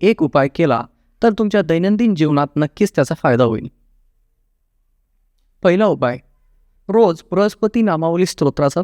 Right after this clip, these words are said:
पाठ करावा. दुसरा उपाय, दररोज भगवान विष्णूच्या मूर्तीचे दर्शन घ्यावे. तिसरा उपाय, गुरुवारी पिंपळाच्या झाडाची पूजा करून प्रदक्षिणा घालावी.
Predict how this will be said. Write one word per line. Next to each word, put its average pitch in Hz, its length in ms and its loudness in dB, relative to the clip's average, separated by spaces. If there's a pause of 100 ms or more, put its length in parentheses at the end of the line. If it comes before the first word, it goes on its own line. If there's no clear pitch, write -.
(100)
पाठ 135 240 2
करावा. 110 320 0 (1040)
दुसरा 165 360 0
उपाय, 127 320 0 (340)
दररोज 180 520 0
भगवान 156 340 0
विष्णूच्या 170 460 -2
मूर्तीचे 156 440 -2
दर्शन 139 360 0
घ्यावे. 113 280 0 (1500)
तिसरा 202 280 0
उपाय, 135 340 0 (360)
गुरुवारी 208 400 0
पिंपळाच्या 208 520 0
झाडाची 170 380 -2
पूजा 165 340 0
करून 151 260 -2
प्रदक्षिणा 143 600 0
घालावी. 110 340 0